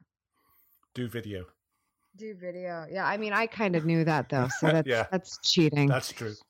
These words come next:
Speaker 2: That's cheating. Um, the thing that I wish I would have known,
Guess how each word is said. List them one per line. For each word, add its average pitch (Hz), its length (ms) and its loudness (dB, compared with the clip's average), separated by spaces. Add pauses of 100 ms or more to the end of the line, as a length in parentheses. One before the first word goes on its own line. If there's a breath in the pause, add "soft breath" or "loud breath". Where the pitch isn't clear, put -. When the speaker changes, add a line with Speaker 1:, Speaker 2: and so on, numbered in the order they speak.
Speaker 2:
That's 180 280 2
cheating. - 280 -6 (340 soft breath)
Um, 262 520 4 (1200)
the 214 260 0 (360)
thing 330 360 2 (220)
that 247 280 2
I 226 340 4
wish 214 360 0
I 214 120 2
would 196 240 -2
have 180 260 -4
known, 180 600 2